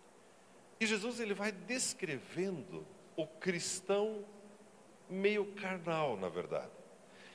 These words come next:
A pandemia nos revelou essa classe também. Muitos que disseram: "Vou te seguir", sumiram.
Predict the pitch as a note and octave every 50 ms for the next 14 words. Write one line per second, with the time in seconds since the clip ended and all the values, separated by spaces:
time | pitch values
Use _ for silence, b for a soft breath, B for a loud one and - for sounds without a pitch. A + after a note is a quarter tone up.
0 | B B B B - - - - - C4+ - - - C4+ A#3+ G3+ D3 B2+ G#2+ G#2+
1 | B2+ F#3 G3 E3+ B2 G#2 G#2 C3 D#3 D#3+ D3+ D#3+ D#3+ F3+ F#3+ - F3 D3+ C3+ D#3+
2 | F#3 F#3+ D#3 A2+ - - A2 G2 - G2 F#2+ F2+ F2 - - - - - E2+ D2+
3 | D2 D2 - - - - - - - - - - - - - - - - - -
4 | - - - - - - - F3+ A#3+ C#4+ D#4 D4+ - - F3 - - C#3 B2 -
5 | - B2 A2+ G2+ F#2+ B2+ F#3 G3+ - - D#4 D#4 D#4 C#4 E3 G2+ - - - -
6 | - - - - - - - - - - - - - G#3 A3+ A3 G3+ A3 C4 C4
7 | E3 -